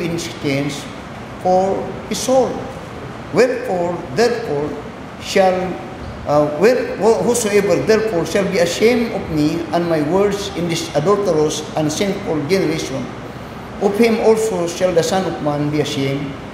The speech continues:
when he cometh in the glory of his Father with the holy angels." Let us stand up and let us pray.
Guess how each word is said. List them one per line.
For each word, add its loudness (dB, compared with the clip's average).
when 6
he 4
cometh 0
in -2
the 0
glory 0
of -6
his -6
Father -2
with 0
the 4
holy -2
angels." -2
Let 0
us 0
stand -2
up -2
and 2
let -2
us -6
pray. -6